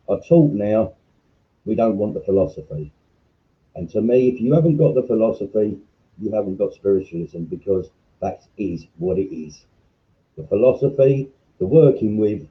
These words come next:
the improving and sharing and understanding what you do. If I went to a mechanic and he said to me, "What's the problem?" I said, "I've got a problem with my car." "Oh, it's your thingamy bob. It's not connected to the whatchamacallit." And the usual floofing,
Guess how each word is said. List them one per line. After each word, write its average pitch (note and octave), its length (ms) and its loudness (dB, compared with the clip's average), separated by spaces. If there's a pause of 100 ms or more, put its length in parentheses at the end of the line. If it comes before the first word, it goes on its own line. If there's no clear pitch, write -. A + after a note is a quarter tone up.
the F#2 140 -6
improving G2 840 2 (420)
and G2+ 200 -4
sharing E2+ 680 -2
and F#2 100 -8
understanding F#2+ 880 -4 (300)
what F#2+ 180 -2
you F#2+ 100 -6
do. E2 280 -4 (240)
If - 60 0
I D#3 80 8
went E3+ 260 4
to D#3+ 80 6
a D3+ 60 8
mechanic C3+ 520 4
and A#2+ 80 0
he A#2 120 -2
said A#2 300 0
to B2 100 -2
me, A#2 320 -2 (480)
"What's A#2+ 160 -10
the - 40 -20
problem?" A#2+ 260 2
I - 40 -6
said, B2 80 0
"I've A#2+ 60 0
got B2 80 0
a - 20 -6
problem D3+ 320 6
with C#3+ 120 2
my B2 100 -4
car." F2+ 280 -2 (560)
"Oh, C#3+ 140 6
it's - 140 0
your B2+ 80 -2
thingamy A2+ 400 2
bob. F2 260 -2 (440)
It's - 80 -2
not - 160 2
connected B2+ 420 0
to B2 80 -2
the B2+ 80 2
whatchamacallit." G2 840 -2 (960)
And G#2 100 -4
the B2 40 0
usual A#2 400 4
floofing, C3 640 2